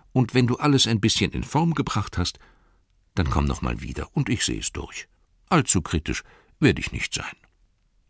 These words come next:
"Natürlich mach ich", sagte Frodo.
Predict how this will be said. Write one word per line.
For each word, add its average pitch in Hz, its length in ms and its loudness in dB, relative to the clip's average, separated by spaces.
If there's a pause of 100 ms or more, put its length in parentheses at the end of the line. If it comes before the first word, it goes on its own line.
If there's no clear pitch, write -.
(320)
"Natürlich 120 580 4
mach 123 220 4
ich", 80 320 -8
sagte - 320 -4
Frodo. - 360 -8